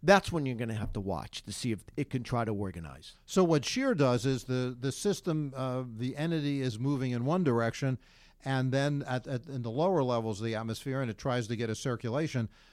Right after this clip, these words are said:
Speaker 2: But as you go higher up in the atmosphere, the wind is blowing in an opposite direction of where the system's heading,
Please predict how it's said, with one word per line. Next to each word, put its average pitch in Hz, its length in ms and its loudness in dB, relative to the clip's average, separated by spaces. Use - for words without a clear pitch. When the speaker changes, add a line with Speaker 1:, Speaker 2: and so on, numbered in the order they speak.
Speaker 2:
But 135 120 -2
as 117 100 2
you 120 80 0
go 123 180 2
higher 147 400 0
up 190 140 -2
in 139 80 -4
the 120 100 -2
atmosphere, 117 640 -4
the 139 100 -4
wind 156 220 0
is 131 120 2
blowing 147 320 0
in 135 80 -2
an 127 120 -2
opposite 151 480 -2
direction 135 460 -2
of 127 60 -2
where 135 180 0
the 120 80 -2
system's 127 480 -6
heading, 139 360 0